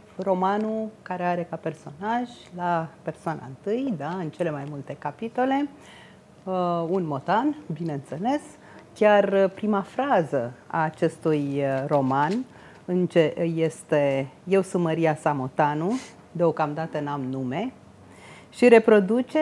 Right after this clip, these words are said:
prima frază din celebrul roman al lui Natsume Soseki, Motano are cuvântul. Um, în, uh, literatura Rumi sunt atâția motani.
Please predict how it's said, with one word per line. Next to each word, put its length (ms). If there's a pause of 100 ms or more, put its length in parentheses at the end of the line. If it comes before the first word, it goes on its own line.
(1400)
prima 380
frază 480
din 360 (100)
celebrul 480
roman 560
al 220
lui 460
Natsume 480 (120)
Soseki, 640 (440)
Motano 420
are 200
cuvântul. 600 (1200)
Um, 840 (920)
în, 280
uh, 640
literatura 1120
Rumi 420
sunt 240
atâția 520
motani. 500